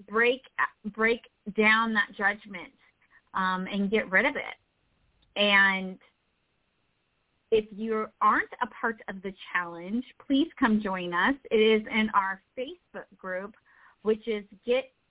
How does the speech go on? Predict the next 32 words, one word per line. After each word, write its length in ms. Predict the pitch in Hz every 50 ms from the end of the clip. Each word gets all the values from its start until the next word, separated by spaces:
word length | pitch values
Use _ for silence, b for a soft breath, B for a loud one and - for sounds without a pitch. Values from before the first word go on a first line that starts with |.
| _ _ _ _ _ _ _ _ _ _ _
Fearless 460 | 262 247 233 233 220 214 214 214 214 214 -
at 200 | 226 202 202 196 - -
Any 360 | 233 233 240 254 254 247 240 - - 262
Age 540 | 277 269 240 220 214 202 202 202 202 214 - -
with 240 | - 208 214 214 208 214 _ _
Fearless 380 | - 220 220 220 214 214 208 202 - -
Generations. 1040 | 226 214 202 196 185 196 226 254 262 - - - 180 175 175 180 196 226 254 277 277 B B B B B B B B B _
We 160 | 208 208 226
would 180 | 220 226 226 208
love 280 | 220 226 226 247 247 254
to 80 | 285 247 -
have 180 | - 254 247 233
you 180 | 220 226 220
in 200 | 202 208 208 208
there. 280 | 214 202 196 196 202 202
We 260 | 196 214 208 208 196 -
have 240 | - 190 196 190 196 _ _ -
posts 320 | - 240 233 214 214 214 - _ _ -
that 160 | 214 190 175 - _ -
post 300 | 220 208 202 202 196 202 _ _ _ _ -
all 260 | 214 226 254 269 277
day 240 | 240 254 247 240 240
long, 480 | 220 214 202 190 196 202 202 214 214 214 _ _ _ _ _ _ _ _ _ _ _ -
and, 600 | 220 220 214 214 214 214 214 208 208 214 214 214 _ - _ _ _ -
um, 340 | 202 202 190 185 185 185 185 175
there's 220 | 208 202 208 202 -
a 100 | 202 190 - -
workbook, 640 | 240 277 294 294 - _ - 269 269 269 269 262 269 _ _ _ _ _ _ _ _ _ _ -
and 220 | 196 196 196 202
each 240 | 226 247 285 269 277 - - -
day 320 | 262 247 240 240 240 233
there's 320 | 220 226 214 208 202 196